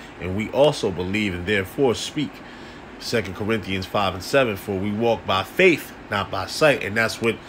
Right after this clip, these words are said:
the beginning of that video in the book of Eli, where Denzel Washington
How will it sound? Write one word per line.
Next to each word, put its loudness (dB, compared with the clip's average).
the -4
beginning 2
of 4
that 2
video 4
in -10
the -6
book -2
of -6
Eli, 2
where -4
Denzel 0
Washington 0